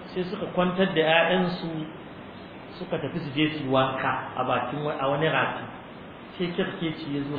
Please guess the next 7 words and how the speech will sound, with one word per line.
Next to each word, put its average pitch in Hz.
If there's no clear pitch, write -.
so 180
ya 143
ɗauke 131
ɗaya, 107
ya 139
cinye. 135
Kirkeci. 147